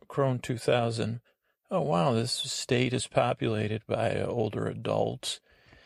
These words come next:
Uh, yeah, Crone, these are, they call 'em retirees. We probably talked, I mean, I've talked about it. I said, "Are you, you retired or not? What, are gods retired?"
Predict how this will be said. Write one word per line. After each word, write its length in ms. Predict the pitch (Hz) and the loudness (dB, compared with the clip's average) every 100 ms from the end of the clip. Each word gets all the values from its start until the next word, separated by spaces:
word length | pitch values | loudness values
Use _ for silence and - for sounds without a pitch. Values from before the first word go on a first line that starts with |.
| - _ _ - | -20 _ _ 0
Uh, 400 | 123 123 120 120 | 2 2 2 2
yeah, 300 | 139 180 123 | 2 2 2
Crone, 340 | - 127 131 131 | 0 -2 0 0
these 240 | 143 135 | -2 -2
are, 80 | 143 | -4
they 180 | 131 135 | -4 -4
call 220 | - 143 | 2 2
'em 100 | 139 | 2
retirees. 800 | 135 - 131 131 127 117 117 123 | 0 2 4 4 4 2 0 -2
We 60 | 135 | -4
probably 280 | - 139 120 | 0 2 2
talked, 360 | - 131 - 127 | 0 0 -2 0
I 80 | 131 | 2
mean, 120 | 127 | 2
I've 100 | - | 2
talked 240 | 156 151 | 2 2
about 120 | 123 | 2
it. 20 | 110 | 0
I 20 | |
said, 220 | - 131 | 0 0
"Are 80 | 135 | 0
you, 240 | 160 165 | 0 0
you 240 | 143 131 143 | 0 -2 -2
retired 580 | 139 120 139 147 165 | -4 0 2 4 2
or 80 | 120 | 2
not? 320 | 120 147 107 | 2 2 2
What, 220 | 127 - - | 0 -2 0
are 160 | 120 | 0
gods 420 | 120 127 127 127 | 0 2 2 0
retired?" 560 | 127 120 123 117 120 | -6 -2 0 2 0